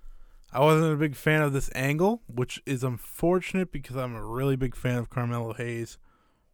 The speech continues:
but I'm not gonna give up hope just yet. Uh, the other major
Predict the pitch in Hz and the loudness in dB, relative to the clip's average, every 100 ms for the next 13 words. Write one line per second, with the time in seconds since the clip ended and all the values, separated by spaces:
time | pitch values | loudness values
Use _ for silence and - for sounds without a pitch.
0 | _ 113 110 113 113 113 - 113 107 - | _ -4 -2 0 -2 -4 -4 -8 -8 -12
1 | _ _ _ _ _ _ _ _ _ 139 | _ _ _ _ _ _ _ _ _ -4
2 | 123 120 117 - - - 117 - - - | -2 -2 -2 -4 -6 -8 -8 -2 -2 -2
3 | - 107 - - - 107 107 113 98 - | -6 -8 -8 -16 -20 -16 -8 -6 -6 -10
4 | - - _ - - _ _ _ _ _ | -16 -18 _ -20 -20 _ _ _ _ _
5 | _ _ _ _ _ _ _ _ _ _ | _ _ _ _ _ _ _ _ _ _
6 | _ - 120 120 117 113 117 117 117 - | _ -8 -4 -2 -2 -2 -4 -6 -8 -6
7 | 131 175 226 175 123 120 120 113 113 113 | -2 2 4 2 0 -2 -2 -4 -6 -6
8 | 104 | -6